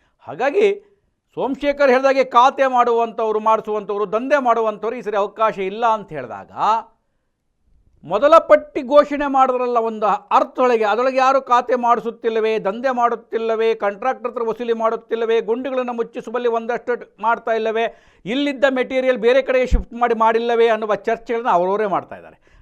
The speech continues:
ನಾವೇನು ಮಾಡಬೇಕಾದಿಲ್ಲ ಬಿಡಿ. ಯಾಕೆ ಅಂತೇಳಿದ್ರೆ ಇಲ್ಲಿ ಹೇಗಾಗಿದೆ ಅಂತೇಳಿದ್ರೆ ನನ್ನ ಕಂಡ್ರೆ ಅವನಿಗಾಗಲ್ಲ, ಅವನ ಕಂಡ್ರೆ ನನಗಾಗಲ್ಲ. ಹಾಗಾಗಿ ಅವ್ರವ್ರು ಮಾತಾಡ್ಕೊತಾ ಇದ್ದಾರೆ, ಏನು ಮಾತಾಡ್ಕೊಂಡ್ರೆ ನಮಗೇನು ಅಭ್ಯಂತರ ಇಲ್ಲ. ಗ್ರೇಟರ್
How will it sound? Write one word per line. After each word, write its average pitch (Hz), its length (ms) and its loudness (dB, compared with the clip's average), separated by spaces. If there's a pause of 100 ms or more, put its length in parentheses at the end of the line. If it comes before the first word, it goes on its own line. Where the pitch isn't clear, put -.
ನಾವೇನು 151 340 -6
ಮಾಡಬೇಕಾದಿಲ್ಲ 151 680 -6
ಬಿಡಿ. 104 200 -14
ಯಾಕೆ 147 320 -8
ಅಂತೇಳಿದ್ರೆ 185 680 0 (440)
ಇಲ್ಲಿ 135 200 -6
ಹೇಗಾಗಿದೆ 214 460 0
ಅಂತೇಳಿದ್ರೆ 208 640 -2 (220)
ನನ್ನ 202 200 -6
ಕಂಡ್ರೆ 190 340 -6
ಅವನಿಗಾಗಲ್ಲ, 233 600 -2
ಅವನ 220 200 0
ಕಂಡ್ರೆ 185 240 -8
ನನಗಾಗಲ್ಲ. 175 500 -4
ಹಾಗಾಗಿ 190 300 -4
ಅವ್ರವ್ರು 175 280 -2
ಮಾತಾಡ್ಕೊತಾ 190 500 0
ಇದ್ದಾರೆ, - 380 -8 (220)
ಏನು 175 240 -8
ಮಾತಾಡ್ಕೊಂಡ್ರೆ 202 520 -8
ನಮಗೇನು 190 320 -4
ಅಭ್ಯಂತರ 202 400 -2
ಇಲ್ಲ. 220 100 2 (1300)
ಗ್ರೇಟರ್ 277 400 4